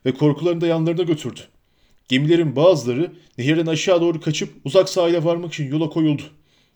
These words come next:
Küçük teknelerin çoğu tutuşturuldu. Fakat artık kıyıya kadar kovalanmış olan Haradrim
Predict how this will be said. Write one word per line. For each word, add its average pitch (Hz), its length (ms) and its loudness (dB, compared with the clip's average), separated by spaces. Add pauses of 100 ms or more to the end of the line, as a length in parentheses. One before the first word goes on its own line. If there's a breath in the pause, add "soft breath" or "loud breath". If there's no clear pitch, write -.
(120)
Küçük - 260 -8
teknelerin 170 360 -2
çoğu 175 200 0
tutuşturuldu. 151 680 -6 (540 soft breath)
Fakat 151 280 -2
artık 170 320 2 (320 soft breath)
kıyıya 160 420 0 (280)
kadar 165 340 0
kovalanmış 170 560 -2
olan 175 180 0 (100)
Haradrim 165 680 2